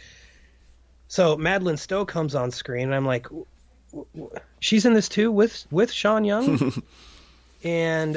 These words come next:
Speaker 1: um, so I, I was completely thrown off. Uh, this, <laughs> I almost shut it off because I was like, "What the hell is this?"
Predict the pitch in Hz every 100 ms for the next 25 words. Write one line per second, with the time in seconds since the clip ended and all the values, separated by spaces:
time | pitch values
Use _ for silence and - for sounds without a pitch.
0 | - 151 147 143 143 135 123 104 - -
1 | - - 143 - 143 147 147 143 135 -
2 | 131 - 175 151 147 139 131 127 - 147
3 | 139 131 123 127 123 - - - - -
4 | - - _ - _ - - - 135 135
5 | - 123 135 247 262 - - - - -
6 | 127 - - 156 - 175 - - - -
7 | - - - - - 151 156 175 190 180
8 | 160 - 147 123 113 92 - - - 151
9 | 147 131 - 185 - 170 156 151 127 113
10 | -